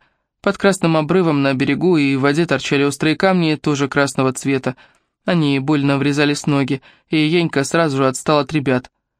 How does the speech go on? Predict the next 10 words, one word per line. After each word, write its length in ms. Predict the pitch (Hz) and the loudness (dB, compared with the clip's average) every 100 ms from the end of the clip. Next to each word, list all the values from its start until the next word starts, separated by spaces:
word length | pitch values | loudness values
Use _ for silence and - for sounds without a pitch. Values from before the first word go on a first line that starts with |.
| _ _ | _ _
Коля 240 | - 247 | 0 2
посмотрел 460 | 190 185 180 185 202 | 2 0 0 2 2
на 100 | 160 | 2
мучения 460 | 143 - 185 156 139 | 0 0 0 0 0
своего 280 | 147 143 | 0 2
городского 460 | 135 147 147 156 151 | 2 0 0 0 0
брата 320 | 143 180 151 | 2 0 0
и 60 | 131 | -2
повернул 400 | 135 139 147 156 | 0 0 2 2
обратно. 480 | 160 185 151 123 | 2 2 0 -4